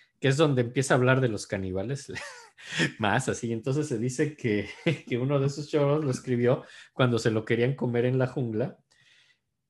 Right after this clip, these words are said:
y que él se puso a escribir shows en lo que decidían si se lo comían o no,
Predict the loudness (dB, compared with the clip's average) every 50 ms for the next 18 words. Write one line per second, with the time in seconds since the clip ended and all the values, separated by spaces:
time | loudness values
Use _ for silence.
0 | -14 -4 0 2 2 2 4 6 8 8 8 6 4 0 -4 -4 -2 -2 0 0
1 | -2 0 0 0 2 2 2 0 2 2 4 4 4 2 0 0 -2 -2 -2 -4
2 | -2 -2 -2 -2 -2 -2 -2 -2 0 0 0 0 -2 -4 -4 -4 -6 -6 -6 -6
3 | -6 -4 -2 -2 -2 -2 -2 -2 0 -2 -2 -4